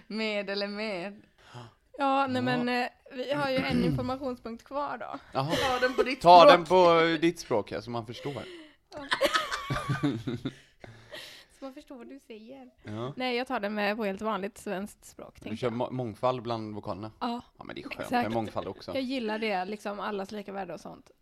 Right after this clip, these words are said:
Speaker 3: Just det.
Speaker 2: Eh, alla ska få vara med.
Speaker 3: <laughs>
Speaker 2: Och såna <laughs> grejer. Men, eh, det är nämligen så här att det kommer börja komma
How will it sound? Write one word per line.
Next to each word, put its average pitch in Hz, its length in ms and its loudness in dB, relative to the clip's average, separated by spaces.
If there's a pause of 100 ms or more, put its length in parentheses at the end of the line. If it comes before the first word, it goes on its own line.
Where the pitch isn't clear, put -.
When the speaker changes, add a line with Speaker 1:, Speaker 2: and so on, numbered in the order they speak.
(140)
Speaker 3:
Just 208 80 -6 (220)
det. 196 60 -8
Speaker 2:
Eh, - 80 -12 (360)
alla 208 180 -8
ska - 180 -10
få 392 100 -8
vara 392 120 2
med. 254 220 2 (340)
Speaker 3:
<laughs> - 400 -14
Speaker 2:
Och 285 100 -14
såna 294 280 6
<laughs> - 40 -12
grejer. 339 560 8 (1120)
Men, 269 320 0 (480)
eh, 247 300 4
det 254 240 0
är 254 40 2
nämligen 240 280 0
så 254 100 0
här 269 140 4
att 240 80 -2
det 220 80 -6
kommer 214 220 -4
börja 220 220 -2
komma 202 460 0